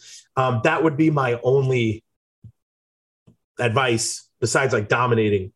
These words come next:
pro day. But so what, so I have a question for you. And I think the mentality has changed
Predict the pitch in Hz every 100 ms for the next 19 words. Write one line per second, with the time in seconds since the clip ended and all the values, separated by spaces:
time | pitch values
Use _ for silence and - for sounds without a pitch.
0 | - 131 123 92 82 76 _ _ - -
1 | - - 170 214 170 226 - - _ -
2 | - 233 202 302 294 - 202 170 151 143
3 | 135 135 156 160 165 233 294 311 226 175
4 | 165 147 139 120 107 - 139 113 98 -